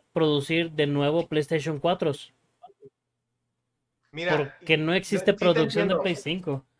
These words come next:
Speaker 1: <laughs>
Speaker 2: Un, un Play cinco, un Play cinco, eh, simplemente en cuestión de ventas se está vendiendo más que el Xbox. Ahora, tú puedes decir, como no hay,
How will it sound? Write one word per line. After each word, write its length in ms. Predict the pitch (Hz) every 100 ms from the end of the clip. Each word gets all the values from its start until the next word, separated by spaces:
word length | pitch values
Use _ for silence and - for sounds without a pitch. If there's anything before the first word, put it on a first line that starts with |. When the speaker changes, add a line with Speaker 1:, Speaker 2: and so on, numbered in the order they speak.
| _ _
Speaker 1:
<laughs> 460 | - - 262 - -
Speaker 2:
Un, 300 | 175 196 208 -
un 260 | 208 220
Play 240 | 247 254 254
cinco, 680 | 208 202 202 226 226 - _ _ _ -
un 220 | 190 196
Play 200 | 214 202
cinco, 680 | 202 196 196 214 214 - _ _ _ _ _ _
eh, 100 | 151
simplemente 560 | - 190 196 240 226 233
en 60 |
cuestión 300 | 226 - 185
de 80 | 190
ventas 400 | 185 185 190 226
se 80 | 175
está 180 | - 170
vendiendo 360 | 170 175 170
más 200 | 160 156
que 80 | -
el 80 | 151
Xbox. 460 | 135 - 104 - -
Ahora, 260 | 147 151 -
tú 120 | -
puedes 220 | 208 196
decir, 140 | 156
como 200 | 143 131
no 160 | 127 143
hay, 140 | 165